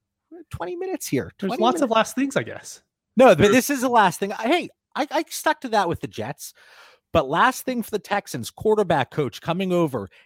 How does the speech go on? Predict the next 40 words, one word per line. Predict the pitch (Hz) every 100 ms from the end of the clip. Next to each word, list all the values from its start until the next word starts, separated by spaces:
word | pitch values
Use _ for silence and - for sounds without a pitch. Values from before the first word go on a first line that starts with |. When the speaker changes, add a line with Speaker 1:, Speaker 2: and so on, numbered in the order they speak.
| -
Speaker 1:
in | 170
a | 180
lateral | 156 160 214 285 294 262
move, | 190 262 220 143
which | 165 180
is | 170
interesting | 214 190 - 151
because | 131 - 117
you |
don't | 175 214
see | - 240
it | 202
often. | 202 - 107 85 - _ _ _ _ _ _ -
Pep | 233 226
Hamilton. | 175 185 160 - 117 85 87 _ _
And | 160 151
what | 127 247 262
a | 202
name. | 151 139 151 113 85 - _ _ _
Pep | - 226 226 - - _ _ _ -
Hamilton. | 175 170 143 - 107 87 90 _ _ _ _ _ _ _ _ _
I | 240
might | 302 311
name | 247
my | 226 202
second | - 208 185 175
son | - 156 101 - -
Pep | 160 -
Hamilton | 156 143 131 143
Bauer. | 120 127 98
I | 123
don't | 147
know. | 123
It |
has | 107 123
a |
good | 139 123
ring | 123
to | - 107
it. | 95